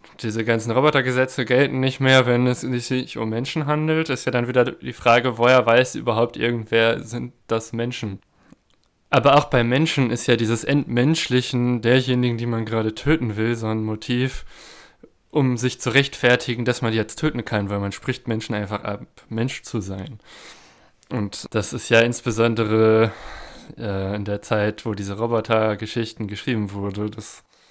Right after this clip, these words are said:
waren die vierziger Jahre, ja, leider ziemlich stark, äh, gemacht worden in unserem Land. Insbesondere die Vernichtung der Juden wurde ja auch durch vorher Entmenschlichen, durch tierische Begriffe, die man auf Menschen angewendet hat,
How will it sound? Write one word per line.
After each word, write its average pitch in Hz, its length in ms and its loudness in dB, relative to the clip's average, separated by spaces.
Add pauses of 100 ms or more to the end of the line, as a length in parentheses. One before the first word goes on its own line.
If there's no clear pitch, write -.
(320)
waren 101 200 0
die 110 60 -4
vierziger 110 480 -2
Jahre, 104 640 0 (540)
ja, 95 360 -4 (520)
leider 107 320 -2
ziemlich 113 400 -2
stark, 113 540 2
äh, 120 420 -2
gemacht 143 420 0
worden 101 320 -2
in 101 200 -4
unserem 98 360 -6
Land. 95 340 -6
Insbesondere 110 960 -6
die 117 100 -6
Vernichtung 113 480 -6
der 110 100 -2
Juden 123 480 -6
wurde 123 200 -8
ja 123 100 -2
auch 127 100 -6
durch 120 260 -6
vorher 127 340 0
Entmenschlichen, 123 800 -6 (480)
durch 113 320 -4
tierische 123 440 -2
Begriffe, 120 520 -4
die 120 100 -6
man 113 160 -4
auf 117 220 -6
Menschen 120 300 -4
angewendet 110 580 -4
hat, 110 220 -6